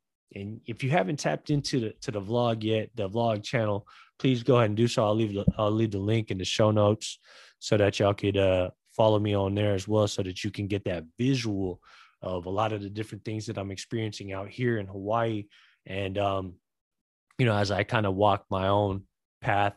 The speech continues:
on this journey, you know what I'm saying? So, um, with that being said, man, I really appreciate y'all's support. Man, season four is here. This shit's wild to me, but we here,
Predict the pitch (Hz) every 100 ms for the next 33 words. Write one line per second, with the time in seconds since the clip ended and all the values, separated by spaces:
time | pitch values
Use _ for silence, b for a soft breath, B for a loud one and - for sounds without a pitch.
0 | _ 107 101 98 90 90 101 104 98 -
1 | - 98 98 98 - 104 101 104 - 101
2 | 95 - b b b b _ 98 98 92
3 | - _ _ 110 113 110 117 117 110 120
4 | 117 107 107 110 110 110 107 98 107 113
5 | 107 - 123 - 110 120 104 - 92 -
6 | 120 123 117 _ _ _ _ 98 107 107
7 | 107 95 _ _ _ - - 120 117 107
8 | 92 _ 127 127 107 90 120 135 123 117
9 | - 95 95 110 123 127 120 117 117 101
10 | B B B B _ - 107 104 95 110
11 | 120 135 139 143